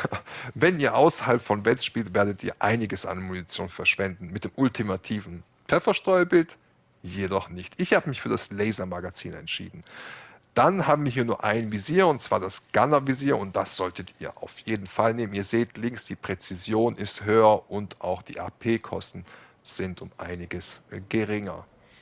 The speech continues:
Gut, so viel zu den Mods und den legendären Effekten dieser Waffe. So, jetzt habe ich vorhin erwähnt, dass bei diesem ultimativen Bild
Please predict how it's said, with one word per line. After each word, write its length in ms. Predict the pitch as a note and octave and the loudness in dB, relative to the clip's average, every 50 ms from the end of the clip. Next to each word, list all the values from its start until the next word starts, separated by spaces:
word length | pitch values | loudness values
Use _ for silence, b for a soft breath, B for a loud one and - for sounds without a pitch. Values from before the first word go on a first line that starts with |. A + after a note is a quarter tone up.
| b b b b b _ _ _ | b b b b b _ _ _
Gut, 360 | - F#3+ A3 G#3 D#3+ - - - - | 0 4 4 4 4 4 0 -12 -14
so 240 | G2 - C#3 D3 D3+ | -4 2 2 2 4
viel 160 | - - A#2+ | 2 0 -4
zu 160 | - - A2+ | -2 -2 -2
den 160 | G#2+ G#2 G#2 | -2 0 2
Mods 260 | A2+ D3 F#3+ F3+ - | 2 2 2 2 -2
und 100 | - D#3+ | -8 -8
den 220 | E3 E3 D3+ C#3 B2 A2 | -8 -8 -8 -8 -6 -4
legendären 1300 | A2 - - - C3 B2 B2 - - _ _ _ - F2+ E2+ - - F#2+ G2 G2 G2+ G2 G2+ G#2 G2 - - | -2 -2 -2 -2 -4 -6 -6 -8 -14 _ _ _ -18 -18 -16 -8 -4 -2 0 0 0 -2 -4 -8 -10 -12 -16
Effekten 800 | - F#2 - - - F#2+ F#2+ - - - _ _ - G2 - - - _ - | -18 -18 -12 -6 -4 -4 -4 -4 -8 -16 _ _ -14 -14 -14 -14 -18 _ -16
dieser 440 | - F#2+ F#2 F2+ - - F2 F2+ - - _ - E2 E2 | -14 -12 -12 -10 -10 -8 -10 -10 -10 -14 _ -20 -6 0
Waffe. 360 | G2 G2 G2 - - - F2 E2+ | 2 2 2 2 -2 -6 -8 -2
So, 200 | - B2+ C#3 C#3 | 2 4 6 6
jetzt 160 | B2 - - | 6 4 2
habe 180 | D3+ - - | 0 0 0
ich 80 | F#3+ - | -4 -4
vorhin 260 | - - F3+ F#3+ D#3+ | 2 4 4 4 4
erwähnt, 400 | B2+ B2 A#2 - D3 E3+ E3+ - | 2 -2 0 2 2 2 0 -2
dass 280 | - A2+ - - - - B B B B B B _ | -6 -8 -8 -10 -14 -16 B B B B B B _
bei 140 | G#2 G2+ | 0 0
diesem 260 | G2+ A#2 A2 G#2+ G2+ - _ | 2 0 -2 -4 -6 -8 _
ultimativen 800 | - G3+ A#3+ - - F3 B2+ A2 - - - G2+ F#2 - F#2+ F#2+ | -2 -2 -2 -2 0 0 0 0 0 -2 -6 -8 -8 -8 -6 -2
Bild 320 | G#2 A2+ C#3 D3 D3 - | 2 4 4 4 2 -2